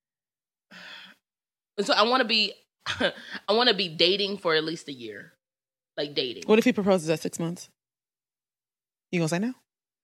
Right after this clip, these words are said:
Speaker 1: Well, I don't think I wanna say no, but I'll be scared. I'll be petrified. Six months?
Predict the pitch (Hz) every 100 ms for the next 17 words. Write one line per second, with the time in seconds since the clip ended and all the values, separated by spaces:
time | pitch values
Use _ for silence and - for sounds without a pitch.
0 | _ _ - 277 285 254 214 185 175 175
1 | 160 170 156 208 285 269 294 302 - 190
2 | 190 175 - _ _ _ _ _ - 247
3 | 247 175 - 180 185 139 151 - _ _
4 | _ _ _ - 214 156 - 185 - 143
5 | 135 - 160 - 160 160 233 320 - -
6 | -